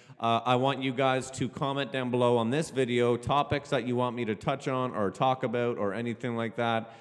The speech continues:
So comment down below, all that sort of stuff. Um, so I had people on Instagram send me questions that they wanted me to talk about, and we're gonna go through those. Mm.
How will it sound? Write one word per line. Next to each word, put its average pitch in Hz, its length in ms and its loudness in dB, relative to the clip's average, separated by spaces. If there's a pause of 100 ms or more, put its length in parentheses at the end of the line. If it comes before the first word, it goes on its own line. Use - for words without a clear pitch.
So 110 140 -2
comment 135 320 0
down 127 200 -2
below, 120 240 4
all 113 180 0
that 110 180 -2
sort 113 180 0
of 98 80 -4
stuff. 92 380 -2 (760)
Um, 120 400 -4
so 135 160 -2
I 131 180 2
had 160 280 -2
people 147 260 -2
on 131 140 0
Instagram 120 920 -2 (220)
send 120 340 -4
me 113 180 -4
questions 120 520 -4
that 110 100 -4
they 110 80 -4
wanted 110 260 -2
me 107 100 -4
to 95 40 -6
talk 127 320 -6
about, 127 320 2
and 107 140 0
we're 139 80 0
gonna 143 120 -2
go 139 140 4
through 127 160 2
those. 95 320 2 (1300)
Mm. 170 520 0